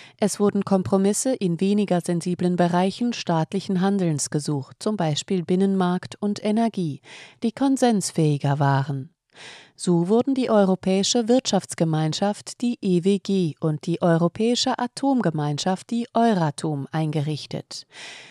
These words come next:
Diese Institutionen gingen mit der E G K S in der E G auf, wie mit dem Maastrichter Vertrag neunzehnhundertzweiundneunzig beschlossen wurde.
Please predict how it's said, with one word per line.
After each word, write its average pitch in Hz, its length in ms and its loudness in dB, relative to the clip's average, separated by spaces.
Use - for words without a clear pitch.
Diese 254 240 2
Institutionen 226 1160 0
gingen 247 380 0
mit 208 200 0
der 175 280 2
E 208 200 0
G 180 180 2
K 156 300 -2
S 233 300 -4
in 247 140 -2
der 247 180 0
E 247 200 -2
G 208 300 0
auf, 175 560 0
wie 202 180 -2
mit 220 180 -2
dem 240 120 0
Maastrichter 202 640 -2
Vertrag 165 580 -4
neunzehnhundertzweiundneunzig 147 1400 -4
beschlossen 143 560 -6
wurde. 127 340 -10